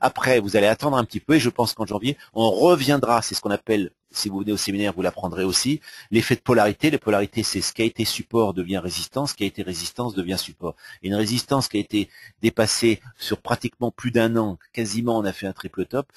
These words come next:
Donc cette fameuse résistance respectivement des trois mille six et des deux mille six qui a été dépassée, à mon avis, ou alors c'est encore plus boule que je le pense, va, ce qui était résistance va redevenir support. Donc vous reverrez,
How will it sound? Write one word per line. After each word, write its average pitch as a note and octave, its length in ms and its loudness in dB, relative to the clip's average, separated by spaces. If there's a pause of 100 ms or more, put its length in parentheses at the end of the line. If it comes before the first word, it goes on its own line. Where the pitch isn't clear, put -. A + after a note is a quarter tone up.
(240)
Donc G#2 180 -4
cette - 180 -2
fameuse G#2+ 260 -2
résistance A2 460 -4
respectivement G2+ 600 -8
des F#2+ 120 -6
trois - 160 -8
mille F#2+ 100 -6
six - 360 -4
et A#2 60 -2
des G2 120 -4
deux F#2 80 -4
mille F2+ 120 -6
six - 300 -4
qui - 80 -10
a G2 60 -2
été G2 140 -6
dépassée, F#2+ 440 -4
à E3 140 4
mon C#3+ 160 2
avis, A#2 300 0 (480)
ou A#2+ 120 4
alors B2 180 6
c'est - 140 0
encore D#3 300 4
plus C#3 220 0
boule C3 200 2
que A#2 100 0
je F#2+ 80 -4
le G2+ 80 2
pense, A#2+ 340 -4 (280)
va, B2+ 240 4 (260)
ce - 160 4
qui C#3+ 160 2
était B2+ 120 2
résistance A2+ 420 2
va A2 80 6
redevenir G2 320 0
support. F#2 320 -4
Donc A2 160 -4
vous A#2+ 160 2
reverrez, C#3 580 6